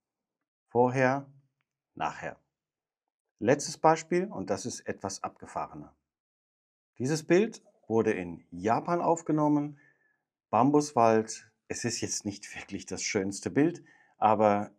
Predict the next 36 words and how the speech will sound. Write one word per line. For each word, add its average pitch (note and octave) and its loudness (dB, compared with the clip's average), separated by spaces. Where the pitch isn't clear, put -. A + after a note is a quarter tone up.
es - -6
ist B2 -6
ein F#2+ -8
gutes C3+ -2
Bild, A2 -4
um F#2+ -18
zu - -20
zeigen, G2 -2
was F2 -10
man F2+ -6
machen E2 -12
kann. - -18
Wir A#2+ 2
haben D#3 2
hier C#3+ 2
ein C3+ -2
paar E3 2
grüne C#3+ 0
Blätter F3 0
oder F#2 -6
Büsche D3 -2
oder F2+ -2
Moos C3+ 0
auf A2+ -8
dem G2 -4
Boden A2 -4
und A2 -2
eigentlich B2+ -2
so G2+ -2
Rinde C#3+ 0
oder G#2 0
rotes A2+ -6
Laub, G#2+ 0
wie C3+ 0
auch - -2
immer. E2 -8